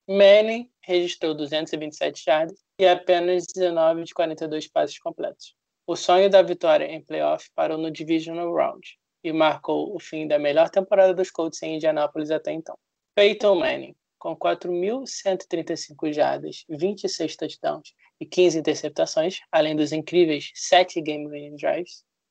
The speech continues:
drives para a vitória, foi eleito para seu primeiro Pro Bowl e para o Second Team All-Pro da A P. O calouro Adrian James tomou a liga de assalto ao correr para mil quinhentos e cinquenta e três jardas,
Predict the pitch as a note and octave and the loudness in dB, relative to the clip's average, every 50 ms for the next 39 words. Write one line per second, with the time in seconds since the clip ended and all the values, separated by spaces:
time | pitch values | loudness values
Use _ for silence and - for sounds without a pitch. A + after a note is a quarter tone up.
0 | _ _ - D#3+ D3+ C#3+ C#3+ C#3+ - - D3+ D3 D3 C#3+ D#3 D3+ - D3+ D3+ D3 | _ _ 2 4 4 4 4 0 -4 -6 -4 -4 -4 -6 -6 -8 -8 -6 -6 -6
1 | F3 - _ _ _ _ _ _ - - G3 G3+ G3+ G3+ G3 F#3+ F#3 F#3+ G3+ F#3+ | -8 -10 _ _ _ _ _ _ 0 4 4 6 6 6 4 4 2 2 2 0
2 | - _ - - F#3 F#3+ F#3 - - F#3 - F3 F3+ F3+ F#3 F#3+ F#3+ - G#3 G3+ | -4 _ -2 0 0 0 0 -4 -8 -10 -6 -4 -2 -2 -2 -4 -2 2 2 4
3 | F3+ F3 D#3 C#3+ C#3+ - _ _ _ _ _ _ _ - D#3+ - - D#3 D3+ D#3 | 6 6 4 4 2 -2 _ _ _ _ _ _ _ -18 -12 -2 0 2 2 2
4 | D#3 - F3 F3 F3 - F3+ E3+ D#3+ - - E3+ E3+ F3+ - - - F3 E3 D#3+ | 0 -2 -2 -2 -2 -2 -8 -10 -10 -8 -8 -6 -6 -6 -8 -4 2 2 2 2
5 | D#3+ - - D3+ D3+ E3 - _ _ _ _ _ _ - E3+ D#3+ D#3+ D#3+ - _ | 0 -4 -4 -4 -4 -4 -6 _ _ _ _ _ _ -10 -2 2 2 2 2 _
6 | _ - F3+ F3 F3+ - - - - _ _ _ _ _ _ _ - G3 G3+ G3 | _ 0 0 0 0 0 -8 -18 -18 _ _ _ _ _ _ _ 0 0 0 2
7 | - A#3+ A3+ G#3+ G#3+ G#3+ A3 A3 B3 B3+ - - G3 F#3 E3+ F3+ F3+ F3+ F#3 F#3+ | 4 6 6 6 6 4 2 2 0 0 2 4 2 2 2 0 -2 -2 -2 -4
8 | F#3 - F#3 F3 F3 F#3 G3 - - - - F3+ F3 F3 F3 F3+ F#3 F#3 F3 F#3 | -6 -6 -6 -6 -6 -8 -10 -12 -14 -10 -8 -6 -4 -2 0 0 0 0 0 -2
9 | F3+ F3+ F#3+ F3+ - - - E3+ E3 D#3 _ _ E3+ F3 - - D3+ - F3 E3 | -2 -2 -2 -4 -4 -4 -4 -4 -4 -4 _ _ -14 -10 -10 -10 -8 -6 -6 -6
10 | D#3 E3 E3 - - E3+ D#3+ D#3+ E3 E3 F3 G3 G3 - - F3+ E3+ F3 F3+ F#3 | -6 -6 -8 -2 0 0 2 2 2 4 2 2 2 0 -4 -4 -4 -2 -4 -4
11 | F3+ - - - - - E3 E3 - D#3+ - E3 E3 F#3 F3 - D3 C#3+ - D#3+ | -6 -6 -12 -12 -8 -8 -8 -8 -8 -10 -8 -4 -4 -2 0 0 0 -2 -2 -10
12 | E3+ D#3+ _ - | -18 -20 _ -20